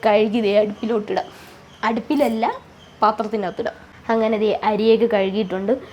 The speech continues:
സത്യം പറഞ്ഞാൽ കുക്ക് ചെയ്യുന്ന സമയത്ത് ഞാൻ ഏറ്റവും കൂടുതൽ മിസ് ചെയ്യുന്നത് എൻ്റെ അമ്മയാണ്. കാരണം അമ്മ ഉണ്ടായിരുന്നെങ്കിൽ ഇവിടെ എന്തെങ്കിലും കുശുമ്പോ പുന്നായ്മയോ നുണ എന്തെങ്കിലുമൊക്കെ പറഞ്ഞ് നിന്ന് സമയം പോണത് അറിയില്ല. ഇനിയിപ്പോൾ ഞാൻ ഒറ്റയ്ക്കായിട്ട് സത്യം പറഞ്ഞാൽ ബോറടിക്കും. അമ്മയുള്ള സമയത്ത് ഈ നാട്ടിലുള്ള എല്ലാ കഥകളും അമ്മ ഈ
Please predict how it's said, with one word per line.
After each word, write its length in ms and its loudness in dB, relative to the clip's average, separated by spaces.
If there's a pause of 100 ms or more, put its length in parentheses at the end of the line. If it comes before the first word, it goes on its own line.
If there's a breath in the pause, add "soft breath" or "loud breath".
(180 loud breath)
സത്യം 240 0
പറഞ്ഞാൽ 180 2
കുക്ക് 200 -4
ചെയ്യുന്ന 180 0
സമയത്ത് 320 -2
ഞാൻ 200 0
ഏറ്റവും 280 0
കൂടുതൽ 240 0
മിസ് 220 -6
ചെയ്യുന്നത് 280 -2
എൻ്റെ 140 -6
അമ്മയാണ്. 480 -6
കാരണം 340 -6
അമ്മ 260 -4
ഉണ്ടായിരുന്നെങ്കിൽ 480 -4
ഇവിടെ 120 -6
എന്തെങ്കിലും 760 0
കുശുമ്പോ 500 -4
പുന്നായ്മയോ 560 -6
നുണ 240 -8
എന്തെങ്കിലുമൊക്കെ 580 -6
പറഞ്ഞ് 240 -6
നിന്ന് 160 -2
സമയം 420 2
പോണത് 220 -4
അറിയില്ല. 360 -4
ഇനിയിപ്പോൾ 240 -8
ഞാൻ 160 -6
ഒറ്റയ്ക്കായിട്ട് 480 -2
സത്യം 220 -4
പറഞ്ഞാൽ 180 -6
ബോറടിക്കും. 640 -2 (340 loud breath)
അമ്മയുള്ള 500 0
സമയത്ത് 420 -4
ഈ 120 -2
നാട്ടിലുള്ള 480 -2
എല്ലാ 440 0 (120)
കഥകളും 360 -2
അമ്മ 180 -8
ഈ 120 -4